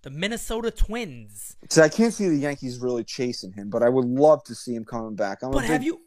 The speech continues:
Speaker 1: have you seen some of the projections right now? What they
Speaker 2: Yeah, it's like
Speaker 1: expect him to get?
Speaker 2: seventeen A A V, right?
Speaker 1: I don't know, man. I mean, look, not that I'm saying I wouldn't do it. I'm talking about our new, our new ownership with a little bit, you know, I don't know. We gotta get Judge. What are we gonna do here?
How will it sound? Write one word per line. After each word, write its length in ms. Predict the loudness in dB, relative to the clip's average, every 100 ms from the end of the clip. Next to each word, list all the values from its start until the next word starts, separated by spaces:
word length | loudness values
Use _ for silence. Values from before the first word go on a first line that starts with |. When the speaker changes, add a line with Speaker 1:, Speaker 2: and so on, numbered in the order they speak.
| _ -6
Speaker 1:
have 200 | -4 -4
you 80 |
seen 240 | -6 -6 -6
some 160 | -6
of 60 | -4
the 40 | -6
projections 540 | -6 -6 -6 -8 -4
right 140 | -4
now? 140 | -4 -6
What 120 | 0
they 60 | 2
Speaker 2:
Yeah, 60 |
it's 120 | 4 4
like 120 | 2
Speaker 1:
expect 240 | 2 2
him 40 | 2
to 40 |
get? 80 | -4
Speaker 2:
seventeen 220 | -6 -4
A 120 | -2
A 220 | -2 -2
V, 220 | -4 -6 -4
right? 260 | -4 -6 -8
Speaker 1:
I 320 | -18 -14 -14
don't 240 | -16 -18
know, 340 | -10 -6 -6 -6
man. 380 | -12 -12 -10 -6
I 40 |
mean, 140 | -2
look, 140 | -2 0
not 180 | 0 0
that 80 |
I'm 80 | -2
saying 160 | -2 -4
I 40 |
wouldn't 280 | -4 -6 -4
do 220 | -2 -2
it. 120 | -4 -10
I'm 120 | -10
talking 240 | -4 -4 -2
about 160 | -4
our 120 | -2 -2
new, 360 | 0 0 0
our 180 | 4 4
new 220 | 4 4
ownership 440 | 4 6 2 0 -4
with 100 | -4
a 40 |
little 200 | -4 -4
bit, 180 | -2 -4
you 120 | -6
know, 100 | -6
I 460 | -6 -4 -4 -4 -4
don't 80 | -4
know. 220 | -2 -2
We 60 | -4
gotta 160 | -6
get 180 | -8 -8
Judge. 300 | -4 -4 -4
What 100 | -8
are 20 |
we 40 | -10
gonna 140 | -10
do 220 | -8 -8
here? 300 | -6 -6 -8